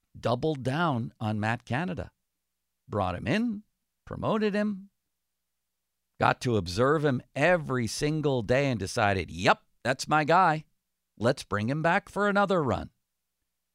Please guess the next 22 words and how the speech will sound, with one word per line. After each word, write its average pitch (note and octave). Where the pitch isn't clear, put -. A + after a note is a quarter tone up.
And -
another G#3
run. A#2+
Let's C#3+
put E3+
our D#3
first D3
round D3
pick C3+
in G#2+
the F#2+
care C3
of G#2+
Matt A#2
Canada. A2
That's B2+
how C3
much G#2
I F2
think E2
of -
him. G#2